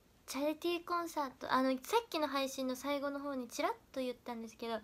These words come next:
そう、私、「名古屋？」とか言ってたんだけど、名古屋じゃなかったです。えっと、福岡と大阪と東京でチャリティーコンサートが行われます。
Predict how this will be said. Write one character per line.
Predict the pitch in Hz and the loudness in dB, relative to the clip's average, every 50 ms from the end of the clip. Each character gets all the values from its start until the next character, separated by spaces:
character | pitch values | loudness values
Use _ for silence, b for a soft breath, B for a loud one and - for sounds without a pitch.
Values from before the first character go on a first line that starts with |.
| B B B B B | B B B B B
そ | B - 320 | B 6 8
う、 | 311 | 8
私、 | 285 285 277 262 - - | 8 8 4 -2 0 4
「名 | 262 349 440 | 6 6 8
古 | 508 508 403 | 8 8 8
屋？」 | 320 277 254 240 233 240 262 302 339 339 - | 8 8 8 6 6 4 4 2 0 -2 -4
と | - 269 | -8 -4
か | - | -4
言 | 247 233 | -4 -4
っ | |
て | - - - | -4 -6 -6
た | 247 240 | -6 -6
ん | 226 | -6
だ | 226 220 | -6 -6
け | - 226 | -6 -4
ど、 | 220 | -2
名 | 214 220 269 320 370 | -2 0 0 0 0
古 | 415 427 427 403 | 0 -2 0 -2
屋 | 311 262 | -2 -4
じ | - 240 | -4 -6
ゃ | 220 | -8
な | 214 226 254 | -8 -10 -12
か | - - 262 | -14 -16 -18
っ | 254 - - - | -18 -18 -20 -20
た | - 233 | -20 -20
で | 240 | -20
す。 | - 233 220 220 - - - - - _ - - - - - _ _ - _ _ _ _ _ - - _ _ _ _ - _ _ - - - 233 | -20 -20 -20 -20 -20 -20 -20 -20 -20 _ -20 -20 -20 -20 -20 _ _ -20 _ _ _ _ _ -20 -20 _ _ _ _ -20 _ _ -20 -18 -16 -16
え | |
っ | 214 208 | -14 -10
と、 | - 214 202 202 202 208 208 - - - _ - - b b b b b b b b b b b b b _ _ _ - _ _ _ - - _ - _ - | -6 -4 -4 -2 -2 -4 -6 -10 -16 -20 _ -20 -20 b b b b b b b b b b b b b _ _ _ -20 _ _ _ -20 -20 _ -20 _ -20
福 | - - - - 415 | -14 0 6 8 8
岡 | 427 415 403 349 349 | 8 8 6 4 4
と | - 269 247 233 226 - | 4 4 4 4 4 2
大 | 233 240 240 | 2 0 0
阪 | - 247 240 - 240 233 | 0 -2 -2 -2 -2 -2
と | - - 226 220 220 226 - - - - - - - - - | 0 0 2 2 2 0 -4 -12 -20 -20 -20 -20 -14 -2 4
東 | - 320 339 330 | 6 6 6 6
京 | - 349 349 339 | 4 4 4 6
で | 330 339 330 294 - B B B B B B B B | 6 6 4 4 0 B B B B B B B B
チ | - - 262 | -2 0 2
ャ | |
リ | 302 349 359 | 2 2 4
テ | - 415 | 4 2
ィ | 427 427 | 2 4
ー | |
コ | - 440 440 | 2 0 0
ン | 427 | 0
サ | 403 - 392 370 | 0 2 2 2
ー | 359 | 4
ト | - 311 294 | 4 2 4
が | 277 262 240 226 - - - - - - _ - | 4 4 2 2 0 -6 -20 -20 -20 -20 _ -16
行 | 233 - - 285 | -14 -12 -10 -8
わ | 285 302 311 330 | -6 -6 -6 -6
れ | 339 339 | -6 -8
ま | 339 339 349 339 349 | -8 -8 -8 -8 -8
す。 | 339 | -10